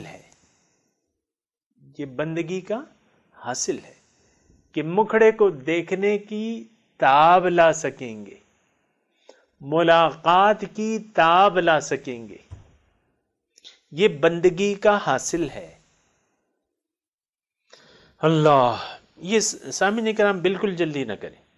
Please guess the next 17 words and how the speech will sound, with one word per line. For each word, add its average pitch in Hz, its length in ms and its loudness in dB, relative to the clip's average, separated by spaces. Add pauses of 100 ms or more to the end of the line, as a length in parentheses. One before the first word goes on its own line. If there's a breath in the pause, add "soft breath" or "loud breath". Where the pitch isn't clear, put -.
(160)
इसको 180 300 -2
खूब 226 300 -2
अच्छी 143 200 -6
तरह 123 220 -2
सब 110 240 -12 (160)
कि 175 80 0
बंदगी 180 720 -2 (120)
की 214 200 -4
ज़रूरत 139 580 -4
क्या 196 160 4
है 240 240 -4 (420 soft breath)
या 190 160 4
बंदगी 214 580 0
का 233 200 4
हासिल 202 460 0
क्या 113 180 -6
है। - 180 -18